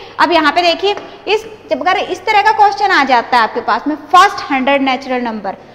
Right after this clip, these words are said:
तो उसको बहुत आप easily कर सकते हो। पहले ये देखो कि इसके अंदर फ़ाइव कितने मिलेंगे मुझे। हंड्रेड को बेटा divide करो सीधा फ़ाइव से,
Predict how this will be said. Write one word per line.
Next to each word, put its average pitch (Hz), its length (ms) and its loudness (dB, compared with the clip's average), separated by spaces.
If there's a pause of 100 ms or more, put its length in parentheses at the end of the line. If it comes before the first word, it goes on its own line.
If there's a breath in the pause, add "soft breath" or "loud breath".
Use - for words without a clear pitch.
(160 loud breath)
तो 370 60 0
उसको 403 260 2
बहुत 302 300 4
आप 339 200 4
easily 330 300 -4
कर 311 140 0
सकते 302 240 -8
हो। - 20 -12
पहले 294 220 2
ये 349 80 0
देखो 320 240 -2
कि 349 100 -8
इसके 339 180 -6
अंदर 339 160 -2
फ़ाइव 330 300 0
कितने 311 280 -4
मिलेंगे 196 320 -8
मुझे। 170 220 -14 (400 loud breath)
हंड्रेड 277 400 6
को 392 60 2
बेटा 349 180 4
divide 302 380 4
करो 311 180 2
सीधा 269 260 2
फ़ाइव 196 260 -4
से, - 160 -18